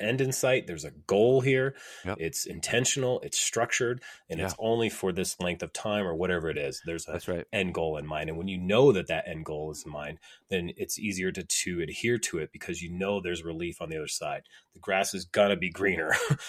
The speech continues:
Speaker 2: That's
Speaker 1: you
Speaker 2: right.
Speaker 1: finish that eight-week, twelve-week cut, whatever it is.
Speaker 2: Yeah.
Speaker 1: And so, you know, just consider that, um, moving forward, but just, uh, really be aware and open to what you'll stand to gain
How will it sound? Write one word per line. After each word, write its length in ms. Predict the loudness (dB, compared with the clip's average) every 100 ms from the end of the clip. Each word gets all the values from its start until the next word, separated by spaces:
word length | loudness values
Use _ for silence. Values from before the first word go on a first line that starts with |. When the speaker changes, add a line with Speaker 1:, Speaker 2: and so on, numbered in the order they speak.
| -10 -6
Speaker 2:
That's 200 | -4 -2
Speaker 1:
you 60 |
Speaker 2:
right. 80 | 0
Speaker 1:
finish 240 | 0 0 2
that 220 | 0 0
eight-week, 420 | -2 -2 -4 -6
twelve-week 440 | -2 -2 0 -2 -4
cut, 200 | -2 -2
whatever 320 | -2 -4 -4
it 80 | -2
is. 240 | 0 0 -2 -10 -10 -4
Speaker 2:
Yeah. 100 | 0
Speaker 1:
And 100 | 0
so, 480 | 2 4 4 2 -2 -10 0
you 80 | 2
know, 80 |
just 180 | 4 4
consider 380 | 6 6 10 10
that, 260 | 10 4 0
um, 420 | -2 0 -2 -4 -10 -20 _ _ _ -20 -4 4
moving 320 | 6 4 2
forward, 360 | 0 0 0 -2
but 100 | -2
just, 300 | 0 -2 -6 _ -2
uh, 260 | 0 0
really 400 | 2 2 4 2
be 220 | 2 4
aware 400 | 4 6 4 4
and 100 | 2 0
open 300 | -2 -2 -4
to 160 | -4 -2
what 240 | -4 -4
you'll 280 | -6 -6 -6
stand 360 | -4 -2 -4
to 60 | -6
gain 440 | -4 2 2 2